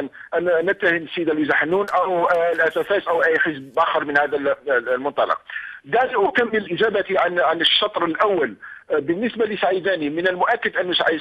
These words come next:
سعيداني أصبح يمثل حسب رأيي الذراع السياسية للنظام، وهناك من يمثل أذرع أخرى اقتصادية وغير اقتصادية للنظام، وأصبح هو ي-، تقريباً يتحدث باسم،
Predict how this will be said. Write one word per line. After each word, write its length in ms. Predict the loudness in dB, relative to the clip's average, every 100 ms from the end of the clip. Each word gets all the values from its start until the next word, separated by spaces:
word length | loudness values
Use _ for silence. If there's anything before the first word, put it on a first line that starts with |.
| 0
سعيداني 480 | 0 2 0 0 -2
أصبح 340 | -2 0 0
يمثل 520 | 0 0 -2 -2 -4 -4 -18 -10
حسب 320 | -2 0 0 0
رأيي 260 | 0 2
الذراع 440 | 0 2 2 2 0
السياسية 520 | -2 -4 -2 0 -2
للنظام، 640 | 0 -2 0 2 2 0 -10 _ -20 -4
وهناك 1160 | 0 2 2 2 2 2 2 4 4 4 2 -4 -16 -4
من 280 | 0 2 4
يمثل 500 | 4 2 0 0 0 0
أذرع 360 | 0 2 2 2
أخرى 280 | 2 2 2
اقتصادية 720 | 2 2 -2 -2 0 2 2
وغير 560 | 4 4 2 2 0 -2
اقتصادية 580 | -4 -6 -4 -2 0 0
للنظام، 480 | 0 -4 0 0 2
وأصبح 520 | 0 0 0 0 -2 -12 -10
هو 220 | -2 0 2
ي-، 140 | 0 0
تقريباً 520 | -6 -4 0 0 2 0
يتحدث 480 | 0 2 0 0 -4
باسم، 460 | -4 -6 -4 -4